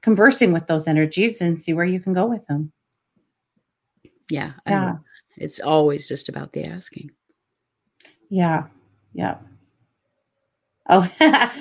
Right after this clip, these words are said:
Speaker 1: Renee said, "I'll do the first one tomorrow morning in the shower and the second one at work if I need to.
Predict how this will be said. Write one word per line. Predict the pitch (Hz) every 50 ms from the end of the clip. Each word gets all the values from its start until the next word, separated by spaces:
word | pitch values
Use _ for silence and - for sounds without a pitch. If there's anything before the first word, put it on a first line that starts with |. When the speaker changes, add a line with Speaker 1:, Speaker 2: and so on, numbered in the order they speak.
| 277 - -
Speaker 1:
Renee | - 214 208 208 240 233
said, | - 202
"I'll | 185 185
do | 190 - 320 311
the | 302
first | 311 - 330 359 349 -
one | 269 233 233
tomorrow | - 233 220 208 202 196
morning | 202 202 202 202 196 185
in | 180 170
the | 175 185
shower | - - 220 208 190 170 165 170 180 - _ _ _ _ -
and | 202 202
the | 202
second | 202 - 392 381 294 220 -
one | 190 185 175
at | 160 -
work | 247 262 254 -
if | 220 - -
I | 175 175
need | 190 226 254 240 -
to. | - 190 151 156 160 180